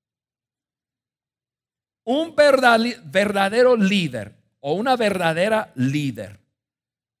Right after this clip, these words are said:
busca liderar la gente para el futuro,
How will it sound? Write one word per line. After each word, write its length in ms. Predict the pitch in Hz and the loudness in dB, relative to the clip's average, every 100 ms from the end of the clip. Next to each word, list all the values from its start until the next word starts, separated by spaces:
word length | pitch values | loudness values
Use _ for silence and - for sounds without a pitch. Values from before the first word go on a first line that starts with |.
| _ _ _ _ _ _ _ | _ _ _ _ _ _ _
busca 480 | 117 254 254 - 254 | -2 -2 -2 0 0
liderar 480 | 202 170 165 160 233 | 0 -2 -2 -2 -2
la 140 | 214 | -2
gente 500 | 160 196 180 135 139 | -4 -8 -10 -10 -12
para 300 | 135 170 202 | -12 -8 -4
el 120 | 220 | -4
futuro, 640 | 180 190 180 202 160 123 | -4 -12 -10 -8 -6 -8